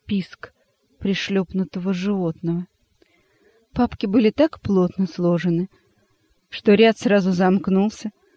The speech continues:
словно там и не было этой папки. Человек взял папку и бесшумно вышел из комнаты. «Значит, вы не хотите с нами сотрудничать», — сказал он, усаживаясь.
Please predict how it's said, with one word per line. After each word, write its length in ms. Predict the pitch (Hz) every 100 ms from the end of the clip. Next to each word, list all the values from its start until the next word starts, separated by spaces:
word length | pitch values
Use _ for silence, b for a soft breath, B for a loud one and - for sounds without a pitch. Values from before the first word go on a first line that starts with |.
| _
словно 400 | - 202 190 190
там 220 | 190 190
и 40 | 196
не 160 | 208
было 200 | 185 160
этой 240 | 160 160 170
папки. 480 | 170 151 - - - _ _ _ _ _ _ _ _ _ _
Человек 360 | 262 330 392
взял 300 | 247 208 294
папку 520 | - 190 214 - - - _ _
и 80 | -
бесшумно 560 | 175 180 - 285 277 214
вышел 300 | 196 - 196
из 140 | -
комнаты. 560 | - 185 175 165 - 196 _ _ _ _ _ _ _ _ _ _ _ _ _ _ _ -
«Значит, 500 | 202 262 311 294 208
вы 480 | 208 262 277 285 277 b b _
не 200 | 185 196
хотите 540 | - 175 - 180 - -
с 100 | -
нами 200 | 160 165
сотрудничать», — 880 | - 175 - 180 160 170 - 160 -
сказал 420 | - 190 185 190
он, 140 | 185
усаживаясь. 760 | 185 - 180 156 160 175 -